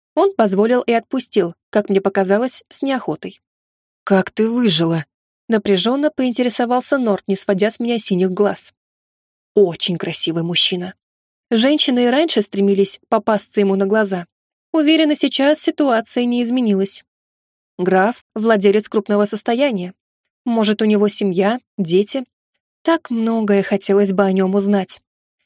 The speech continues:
Дверной колокольчик не дал мне ответить.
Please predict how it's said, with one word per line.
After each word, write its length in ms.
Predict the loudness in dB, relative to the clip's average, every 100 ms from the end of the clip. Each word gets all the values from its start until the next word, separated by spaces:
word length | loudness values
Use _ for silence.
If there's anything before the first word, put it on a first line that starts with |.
| _ -4
Дверной 380 | 0 2 2 2
колокольчик 580 | 2 2 0 0 0 -2
не 160 | -2
дал 140 | 0 0
мне 180 | 0
ответить. 500 | -2 -4 -8 -8 -14